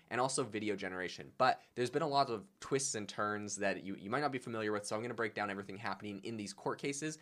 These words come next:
how they've evolved, and where I think they're gonna be going in the future. So the first thing that I wanna say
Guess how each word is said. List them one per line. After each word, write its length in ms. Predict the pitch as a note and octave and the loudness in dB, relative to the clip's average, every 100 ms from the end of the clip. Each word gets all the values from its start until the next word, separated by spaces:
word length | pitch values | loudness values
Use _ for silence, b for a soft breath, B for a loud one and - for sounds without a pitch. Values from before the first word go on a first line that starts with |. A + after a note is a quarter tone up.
| B | B
how 180 | - A#2 | -4 0
they've 180 | A#2+ A2+ | 2 0
evolved, 580 | G#2 F2+ G2+ G#2 G2+ B B - | 0 2 4 6 4 B B -6
and 100 | A2 | 2
where 100 | G#2 | 2
I 60 | |
think 200 | G2+ F#2+ | 2 -4
they're 80 | G2+ | -4
gonna 140 | G2 | -4
be 80 | G2 | -4
going 280 | F#2 F2+ F#2 | -4 -4 -6
in 140 | F2 F2 | -8 -8
the 80 | |
future. 400 | - - - B1+ - | -10 -12 -12 -12 -2
So 220 | - C#3 C#3+ B - | 2 2 2 B -2
the 80 | C#3 | 0
first 260 | F3 F#3+ | 2 2
thing 140 | G3+ F3+ | 2 2
that 100 | D3 | 4
I 40 | |
wanna 260 | B2+ A#2 A2+ | 4 2 2
say 480 | - G#2+ G2+ G2 | 0 2 4 2